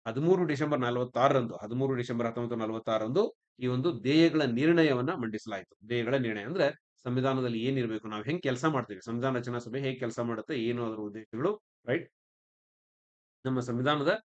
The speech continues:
ಧ್ಯೇಯೋದ್ದೇಶಗಳು ಏನು ಅನ್ನೋದನ್ನ ಇಲ್ಲಿ ಮಂಡನೆ ಮಾಡಿದ್ರು. ಓಕೆ, ಡಿಸೆಂಬರ್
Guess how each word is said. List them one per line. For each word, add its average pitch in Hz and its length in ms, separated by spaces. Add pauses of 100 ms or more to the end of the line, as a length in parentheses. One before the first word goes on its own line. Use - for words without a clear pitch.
ಧ್ಯೇಯೋದ್ದೇಶಗಳು 143 760
ಏನು 139 320
ಅನ್ನೋದನ್ನ 120 320 (340)
ಇಲ್ಲಿ 160 320 (100)
ಮಂಡನೆ 117 300
ಮಾಡಿದ್ರು. 156 360
ಓಕೆ, - 340
ಡಿಸೆಂಬರ್ 127 400